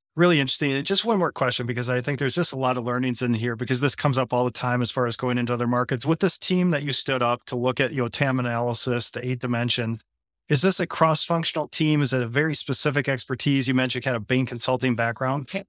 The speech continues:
Speaker 1: Tell me about the composition of this team
Speaker 2: Yeah.
Speaker 1: to help you look at adjacent markets.
Speaker 2: Yeah, so we have a very strong center of operations. We invested in operations way more than any company in our peer set, way more than companies that are even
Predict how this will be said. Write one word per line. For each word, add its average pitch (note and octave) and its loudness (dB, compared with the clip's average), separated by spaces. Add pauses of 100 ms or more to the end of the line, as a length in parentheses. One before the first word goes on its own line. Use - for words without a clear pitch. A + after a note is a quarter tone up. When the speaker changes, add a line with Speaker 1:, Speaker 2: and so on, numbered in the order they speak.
(120)
Speaker 1:
Tell E3 4
me G#3+ 4
about C#3 2
the C3+ -4
composition B2+ 0
of A2 -4
this A2+ -4
team C3+ -4
Speaker 2:
Yeah. D#3+ 0
Speaker 1:
to A#2+ -2
help C3 -2
you B2+ 0
look A#2+ 0
at A#2+ 0
adjacent A2+ -4
markets. G#2+ -4 (220)
Speaker 2:
Yeah, G#3 2
so F#3+ 0
we G3+ -2
have A3+ 0 (280)
a G3 -2
very F#3+ 0
strong F3+ -2
center E3 -2
of C#3+ 0
operations. D3+ -2
We F#3+ 0
invested F#3+ 0
in E3 -2
operations D#3+ -4 (300)
way F#3+ 2
more D#3 0
than D#3+ -2
any E3+ -2
company D#3 -4
in D3 -2
our C#3 0
peer D3+ 0
set, C#3 -2
way F3+ 0
more G3+ 2
than E3 -2
companies E3 -2
that D#3+ -2
are E3 -2
even D#3+ -2